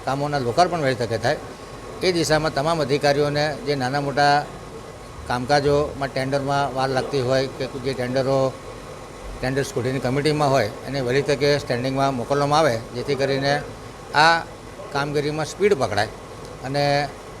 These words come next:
એક્સપેન્ડિચર પણ, અ, અગિયારસો બારસો કરોડનો વર્ષ પૂરું થતાં પહેલાં અમે કરી શકીએ એ માટે આજની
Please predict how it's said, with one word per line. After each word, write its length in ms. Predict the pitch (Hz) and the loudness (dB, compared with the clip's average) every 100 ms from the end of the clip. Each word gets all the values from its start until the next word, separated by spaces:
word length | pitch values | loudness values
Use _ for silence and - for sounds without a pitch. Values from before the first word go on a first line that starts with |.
| - | -4
એક્સપેન્ડિચર 540 | 139 - 151 151 156 143 | -4 -2 0 2 2 2
પણ, 240 | 147 151 | 2 0
અ, 240 | 151 - 135 135 135 135 135 - - - | -2 -6 -4 -2 0 -2 -4 -6 -12 -8
અગિયારસો 320 | 131 135 131 135 | -2 0 2 4
બારસો 280 | 123 139 | 2 2
કરોડનો 500 | 127 131 120 131 139 - | 0 -2 0 -2 -2 -2
વર્ષ 220 | 131 127 | -2 -2
પૂરું 180 | 127 117 | -2 -4
થતાં 220 | 123 135 | 0 0
પહેલાં 340 | 127 131 135 - | 2 2 2 0
અમે 160 | 131 | -6
કરી 180 | 131 165 | -2 -2
શકીએ 300 | 127 101 104 107 - - - | 0 -2 -2 -4 -12 -14 -4
એ 60 | 170 | -2
માટે 280 | 143 120 135 | 0 2 2
આજની 300 | 107 135 | 2 -2